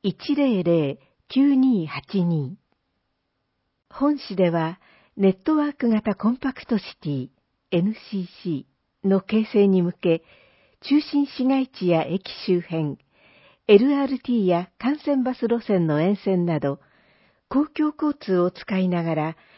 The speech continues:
便利で暮らしやすいエリア、誘導区域などへの居住や都市機能の誘導促進に取り組んでいます。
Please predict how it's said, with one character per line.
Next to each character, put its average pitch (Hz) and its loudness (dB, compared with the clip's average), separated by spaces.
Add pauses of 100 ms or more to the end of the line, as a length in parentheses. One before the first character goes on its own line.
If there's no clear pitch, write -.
(160)
便 254 6
利 196 2
で 165 2
暮 208 0
ら - -8
し 277 -4
や 269 0
す - -8
い 220 2
エ 190 6
リ 135 -2
ア、 - -12 (680)
誘 196 4
導 247 0
区 220 -2
域 175 -4
な 127 -6
ど - -14 (640)
へ 214 2
の 180 2 (300)
居 202 4
住 214 2
や 185 0 (340)
都 208 4
市 - -4
機 311 0
能 269 4
の 151 0
誘 185 2
導 240 4
促 - -6
進 196 -2
に 160 0
取 175 -4
り - -6
組 165 0
ん - -2
で 143 -2
い 139 -2
ま 135 -4
す。 - -16